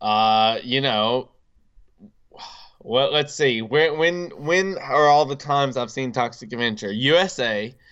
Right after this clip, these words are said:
You know, U S A used to do a, a set of movies in the evenings on Saturday. They used to play some Toxic Avenger. Um,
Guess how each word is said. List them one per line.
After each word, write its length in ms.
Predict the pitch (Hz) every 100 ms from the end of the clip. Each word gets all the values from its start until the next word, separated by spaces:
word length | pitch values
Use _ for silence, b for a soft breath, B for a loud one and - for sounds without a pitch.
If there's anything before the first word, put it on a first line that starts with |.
| b b
You 80 | 127
know, 180 | 127 120
U 240 | 123 135 160
S 160 | 165
A 120 | 160 156
used 300 | 139 143 135
to 60 |
do 240 | 127 143 135
a, 300 | 123 117 101
a 40 |
set 240 | 117 139 135
of 60 | 139
movies 540 | 139 127 139 135 123
in 160 | 127 120
the 80 |
evenings 520 | 113 131 135 143 143 139
on 180 | 131
Saturday. 600 | 123 123 110 107 95 90 92 b b b b -
They 160 | 123 131
used 260 | 160 165 -
to 80 |
play 240 | 123 123 113
some 180 | 117 110
Toxic 480 | 107 - - 98
Avenger. 580 | 95 92 87 90 92 92
Um, 560 | 120 120 113 107 101 95